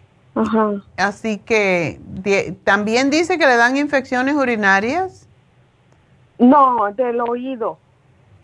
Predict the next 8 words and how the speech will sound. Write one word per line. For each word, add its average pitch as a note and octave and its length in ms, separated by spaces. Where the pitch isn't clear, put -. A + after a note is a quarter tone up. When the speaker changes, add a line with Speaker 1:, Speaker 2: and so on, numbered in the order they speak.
Speaker 2:
Oh, G#3 800
infecciones A#3 680
Speaker 1:
Sí, B3+ 40
Speaker 2:
del A3+ 140
Speaker 1:
del G#3+ 40
Speaker 2:
oído. F#3+ 380
Speaker 1:
oído, A#3 520
porque, A3 360